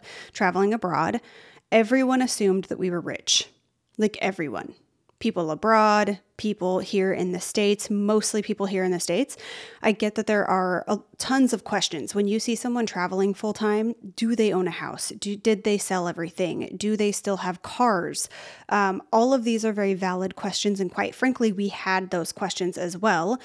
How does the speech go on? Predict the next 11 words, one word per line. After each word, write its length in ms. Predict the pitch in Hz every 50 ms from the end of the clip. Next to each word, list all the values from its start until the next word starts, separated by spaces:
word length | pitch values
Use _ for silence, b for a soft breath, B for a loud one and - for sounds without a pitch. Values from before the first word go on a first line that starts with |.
| B B B B B B 226
The 220 | - 220 214 - - -
answer 400 | 220 233 247 233 - 226 202 -
is 320 | - 190 185 185 196 196
that 240 | - 180 180 - -
if 100 | 196 185
someone 380 | - - 208 214 233 247 240
wants 240 | 208 196 190 190 -
to 100 | - -
travel 300 | 208 - 180 165 - 196
the 80 | 247 269
world, 340 | - 165 - - 208 -